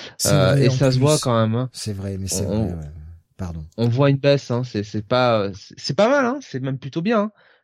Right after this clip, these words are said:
Speaker 2: Mais honnêtement, euh, j'ai envie de dire que c'est vraiment la colorisation qui élève le truc, quoi, hein, parce qu'on
Speaker 1: Ah.
Speaker 2: voit que c'est pas du Dan Mora, hein.
Speaker 1: Après, vu le contexte, ce changement de dessinateur ne me gêne pas. Mais c'est vrai, en plus, c'est pas, c'est pas Dan Mora, quoi.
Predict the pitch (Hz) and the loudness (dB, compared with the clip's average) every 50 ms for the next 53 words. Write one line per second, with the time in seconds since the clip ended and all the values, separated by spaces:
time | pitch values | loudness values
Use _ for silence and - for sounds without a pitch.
0 | _ - 117 113 113 117 120 120 127 131 131 127 - 147 160 165 160 147 131 120 | _ -8 -4 0 2 2 2 2 2 0 0 0 0 0 0 2 2 2 2 2
1 | 113 110 120 117 117 120 120 127 143 143 - - 120 110 113 131 131 120 117 - | 0 0 0 0 0 0 0 0 -2 -2 -2 -2 0 0 2 2 2 0 0 0
2 | 120 117 117 120 117 117 113 113 - 147 135 - 123 110 107 107 113 127 127 - | 2 2 2 2 2 2 0 0 -2 -4 0 0 2 2 2 2 0 -2 -2 -2
3 | 113 110 110 - 95 95 110 110 - 107 - - 98 95 101 117 123 113 - 110 | -4 -4 -4 -2 -2 -2 -2 -2 -4 -4 0 2 2 2 4 2 0 0 -2 -2
4 | 107 113 107 104 101 98 92 98 101 110 117 107 95 90 104 117 - _ _ _ | 0 2 2 2 2 2 2 2 2 0 0 0 0 0 -2 -4 -8 _ _ _
5 | _ _ _ - 196 202 - - 226 262 311 339 269 180 - 220 202 180 - - | _ _ _ 0 0 0 2 4 2 4 4 4 2 0 0 -2 -2 0 0 0
6 | 196 180 - 214 254 277 - - - - - - - - - - - - _ _ | 0 2 4 2 2 2 0 -6 -6 -6 -12 -14 -16 -20 -20 -20 -20 -20 _ _
7 | _ _ - - - - 156 - 185 160 147 185 185 180 160 - 160 165 151 139 | _ _ -4 -2 2 2 4 4 4 4 6 6 4 4 2 2 4 2 2 2
8 | - 226 240 226 202 156 156 143 117 107 104 - _ _ _ _ _ _ _ _ | 2 0 2 2 2 4 4 2 2 0 -4 -8 _ _ _ _ _ _ _ _
9 | _ _ _ _ _ _ _ _ _ _ _ _ _ _ - 165 143 - 165 147 | _ _ _ _ _ _ _ _ _ _ _ _ _ _ 4 4 6 6 4 4
10 | 139 160 175 139 - - 135 - - 113 - 123 120 120 - - 107 113 110 110 | 6 6 4 4 2 0 -2 -2 -2 -2 0 0 0 0 -2 -2 -2 -2 -2 -2
11 | 104 98 95 87 82 85 90 - - | -2 -2 -4 -4 -6 -8 -10 -12 -18